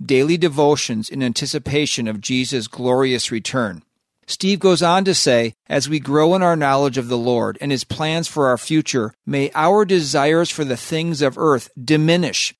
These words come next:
and be replaced by increasingly fervent longings for the things of heaven." One Day Nearer is a softcover, three hundred and sixty-five day devotional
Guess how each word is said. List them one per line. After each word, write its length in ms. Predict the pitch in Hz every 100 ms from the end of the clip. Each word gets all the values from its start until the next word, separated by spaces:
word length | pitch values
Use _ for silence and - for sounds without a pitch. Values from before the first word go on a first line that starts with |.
| _
and 180 | 156 151
be 100 | 151
replaced 560 | 151 - 156 175 185
by 140 | 156 143
increasingly 880 | 131 127 - 175 196 220 202 208
fervent 580 | 196 - 160 160 170 -
longings 580 | 151 139 151 151 127 113
for 140 | -
the 120 | 131 120
things 380 | - 131 127
of 120 | 127 -
heaven." 420 | 127 113 92 76 _ _ _ _ -
One 220 | 139 151
Day 160 | 151
Nearer 320 | 147 151 165 175
is 180 | 156
a 60 | 139
softcover, 840 | 123 - 139 143 - 165 170 196
three 280 | - 160 160
hundred 260 | 156 151 139
and 100 | 123
sixty-five 640 | 151 - 147 - 135 123
day 180 | 131 131
devotional 720 | 127 117 135 135 170 180 196